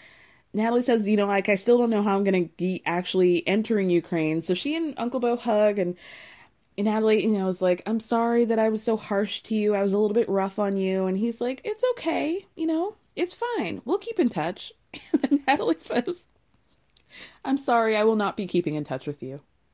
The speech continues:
I cannot." <laughs> And Uncle Bo's like, "Okay, well,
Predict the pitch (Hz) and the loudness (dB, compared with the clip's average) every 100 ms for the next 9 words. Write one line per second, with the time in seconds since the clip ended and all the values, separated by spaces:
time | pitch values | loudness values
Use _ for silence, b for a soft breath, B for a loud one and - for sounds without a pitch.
0 | - 165 180 147 - - - - - _ | -6 -4 -4 -4 -8 -12 -16 -16 -20 _
1 | - - - 466 - - - 359 - 339 | -4 -2 -4 -6 -6 -6 -6 -6 -8 -8
2 | - - _ _ _ B 640 622 554 440 | -12 -20 _ _ _ B -6 -6 -8 -2
3 | 392 381 359 320 311 320 320 - - _ | 0 2 2 2 0 0 -2 -6 -16 _
4 | - 440 - 349 339 381 392 277 269 277 | -2 -2 0 0 0 -2 -2 -2 0 -2
5 | 330 349 | -4 -8